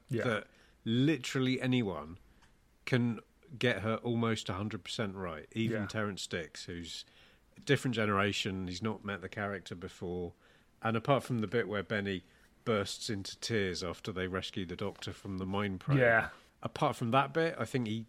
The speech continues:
Speaker 2: he even somehow <laughs> manages to get Benny completely bang on.
Speaker 1: Yeah, no, he, he, na-, he nails her. Well, he doesn't nail her. He nails the
Speaker 2: Mental
Speaker 1: character.
Speaker 2: image.
Speaker 1: <laughs>
Speaker 2: Dylan, Deadline Reese. What a mental image that would be. Oh.
Speaker 1: And that, uh, that's that, um,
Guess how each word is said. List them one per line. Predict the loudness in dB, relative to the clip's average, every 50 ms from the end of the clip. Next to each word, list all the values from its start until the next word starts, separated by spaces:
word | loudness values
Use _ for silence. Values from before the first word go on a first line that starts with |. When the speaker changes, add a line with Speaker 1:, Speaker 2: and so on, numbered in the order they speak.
| -10 -6 -2
Speaker 2:
he | 0 0 0 0 -4 -4
even | -4 -2 0 0 0 0 2 2 2 2 2 0
somehow | 0 2 2 2 4 4 2 2
<laughs> | 2
manages | 2 2 4 4 2 2 2 -2 -4 -6
to | -8 -4
get | -2 -2 -2 -2 -4 -6 -4
Benny | -2 -2 -2 -2 -4 -6
completely | -6 -10 -12 -10 -8 -6 -6 -6 -6 -8 -10 -12 -14 -18 _ -4
bang | -2 -2 -2 -2 -2
on. | -4 -4 -6 -8 -6 -2
Speaker 1:
Yeah, | 2 4 6 6 6 8
no, | 8 8 8
he, | 8 6 6 4
he, | 2 2
na-, | 4 4 6 6 4
he | 6 6 6
nails | 6 8 8 6 6 4 4 0
her. | 0 -2 -2 -2 -2 -4 -4
Well, | -2
he | 2 4
doesn't | 4 4 4 6
nail | 6 6 8 6
her. | 6 2 0 0 -2 -4 0 6
He | 10 12
nails | 12 12 12 12 12 12 12
the | 12 12
Speaker 2:
Mental | 12 12 12 12
Speaker 1:
character. | 12 12 12 12 12 12 12
Speaker 2:
image. | 12 12
Speaker 1:
<laughs> | 12 12 12 12 12 12 12 12 12 12 12 12 10 10 10 12 12
Speaker 2:
Dylan, | 10 10 12 12 12 10 8 8
Deadline | 8 8 10 10 8 8 10 10 10 10
Reese. | 10 10 10 10 10 12
What | 12 12 12
a | 12
mental | 12 10 12 12 12 10 10 12
image | 12 12 12 10 4 6 6 6
that | 6 4 4
would | 4 4 4 4
be. | 2 2 2 2 2 0 0 4
Oh. | 6 6 8 8 8 6 6 4 2 2 2 2 2 2 -2 -14 -16 -14 -12 -10 -8 -8 -6 -6 -8 -8 -4 6 8
Speaker 1:
And | 10 12 12
that, | 12 12 12 12 12 12 12
uh, | 12 12 12 12 12 12 12
that's | 12 12 12 12 12 12
that, | 10 12 12 12 12 12
um, | 12 12 12 12 12 12 12 8 4